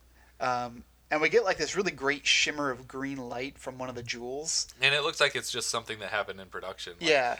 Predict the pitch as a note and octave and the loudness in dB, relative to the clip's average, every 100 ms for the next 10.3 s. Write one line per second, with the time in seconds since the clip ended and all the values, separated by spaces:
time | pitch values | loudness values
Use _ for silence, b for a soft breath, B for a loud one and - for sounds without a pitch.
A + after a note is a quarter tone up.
0 | - - A2 G#2 A#2 A2 - - A#2 A2+ | -8 0 0 2 0 -2 -4 -2 0 2
1 | G#2+ - G#2+ A2 G#2+ G#2 G#2 G2 F2+ F#2+ | -2 -4 -2 -2 -2 -6 -8 -12 -8 -6
2 | G2 F2+ G2 G2 G#2+ G2 F#2+ F#2 - - | -6 -4 -6 -6 -12 -12 -16 -16 -18 -14
3 | G2+ F#2 F#2 F2+ - F2+ F2+ F2 - F#2+ | -14 -14 -10 -8 -8 -10 -10 -14 -14 -12
4 | F2 E2+ F2+ F2+ F2+ - F#2 E2+ D#2+ D#2+ | -12 -10 -10 -10 -12 -12 -12 -12 -16 -14
5 | D#3 D#3 C#3+ C#3 G2+ F#2+ A2 - G2+ F2+ | -14 -12 -12 -14 -14 -8 -6 -4 -6 -6
6 | F#2+ F#2 E2+ D2+ - - F#2 F2 D#2+ - | -8 -8 -10 -12 -14 -12 -12 -12 -14 -14
7 | F2 E2+ F2+ E2 E2 E2 D#2+ D2+ - D#3+ | -12 -10 -10 -12 -14 -14 -14 -14 -16 0
8 | C#3+ C3 C#3 D3 C#3+ C#3+ C#3+ C#3 D3 C#3 | 2 2 0 -2 -2 -2 -2 -2 -2 -4
9 | C3 C#3 C#3 C3+ - C#3+ C3+ - C3+ C3 | -4 -6 -2 0 4 4 2 -4 -4 -4
10 | B2 - - | -4 -2 -4